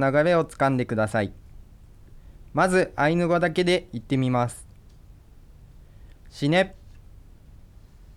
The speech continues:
アチャ。ネプエキ。トゥ。イタクカラカネクワン。レプ。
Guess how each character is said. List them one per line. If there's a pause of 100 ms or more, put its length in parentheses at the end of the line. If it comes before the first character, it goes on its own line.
(180)
ア
チ
ャ。 (520)
ネ
プ
エ
キ。 (1900)
ト
ゥ。 (1000)
イ
タ
ク
カ
ラ
カ
ネ
ク
ワ
ン。 (1900)
レ
プ。